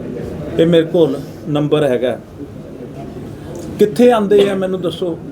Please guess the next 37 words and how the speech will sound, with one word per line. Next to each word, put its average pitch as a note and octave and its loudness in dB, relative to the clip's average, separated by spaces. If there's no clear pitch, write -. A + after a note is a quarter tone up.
ਪ੍ਰਾ-, D3+ 4
ਪਬਲਿਕ D#3+ -2
ਸ-, - -12
ਅਹ, D3+ 2
ਪ੍ਰਾਈਵੇਟ E3 2
ਛੱਡ D3 0
ਕੇ? C3+ -4
ਜਿਹੜਾ E3 2
ਪ੍ਰਾਈਵੇਟ E3 2
'ਚ D#3+ -8
ਪੜ੍ਹ D#3+ 0
ਰਿਹਾ F#3 6
ਤਾਂ F3 0
ਮਤਲਬ F3 2
ਪ੍ਰਾਈਵੇਟ D3+ 0
ਦੀ D3+ -2
ਫੀਸ C#3+ -4
ਦੇ C3+ 2
ਰਿਹਾ, C#3 -2
ਪਰ F#3 4
ਉਹਨੂੰ A3 2
ਪਬਲਿਕ F3+ 2
ਸਕੂਲ D#3 -2
ਬੈਟਰ D3 2
ਲੱਗ C3 2
ਰਹੇ A#2+ 2
ਆ, D3+ -2
ਤਾਂ C#3+ 2
ਹੀ D3+ 0
ਆ B2 2
ਰਹੇ A#2+ 0
ਆ। C#3 -6
ਇਹ F3+ 8
ਇਹਨਾਂ F#3 4
ਨੇ F#3+ 4
ਜਿਹੜਾ F#3+ 4
specially, F3+ 0